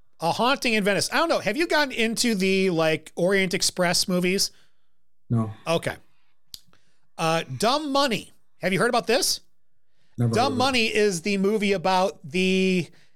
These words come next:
Speaker 1: remember the GameStop stock issue that happened a few years ago?
Speaker 2: Yes. I, okay, now that you mention that, yeah,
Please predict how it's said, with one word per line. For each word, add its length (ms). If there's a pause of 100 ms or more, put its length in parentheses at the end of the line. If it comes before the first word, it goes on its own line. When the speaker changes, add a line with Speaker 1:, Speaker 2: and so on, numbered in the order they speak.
(220)
Speaker 1:
remember 180
the 140
GameStop 760
stock 640
issue 340
that 140
happened 320
a 40
few 180
years 220
ago? 260 (160)
Speaker 2:
Yes. 880
I, 200
okay, 300
now 180
that 180
you 60
mention 320
that, 260
yeah, 220